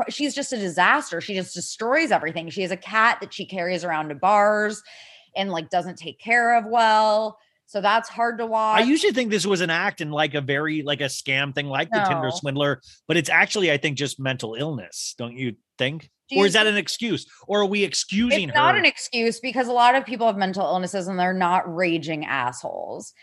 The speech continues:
Speaker 2: Yeah.
Speaker 1: And she is a raging asshole. And to
Speaker 2: Have you ever
Speaker 1: leave
Speaker 2: had
Speaker 1: her
Speaker 2: any encounters with her in real life?
Speaker 1: No, I haven't. But to, for her to leave her apartment in that state was a raging asshole move. It just shows who she is. And we've seen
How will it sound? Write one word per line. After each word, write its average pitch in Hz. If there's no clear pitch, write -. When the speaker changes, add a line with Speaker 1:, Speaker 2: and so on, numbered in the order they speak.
Speaker 2:
Yeah. 131
Speaker 1:
And 107
she 254
is 240
a 247
raging 190
asshole. 107
And 220
to 190
Speaker 2:
Have 220
you 254
ever 247
Speaker 1:
leave 240
Speaker 2:
had 240
Speaker 1:
her 285
Speaker 2:
any 214
encounters 175
with 190
her 196
in 190
real 190
life? 190
Speaker 1:
No, 185
I 170
haven't. 156
But 226
to, 269
for 269
her 285
to 320
leave 226
her 190
apartment 190
in 196
that 175
state 180
was 196
a 196
raging 185
asshole 151
move. 151
It 240
just 277
shows 269
who 254
she 220
is. 160
And 190
we've 202
seen 226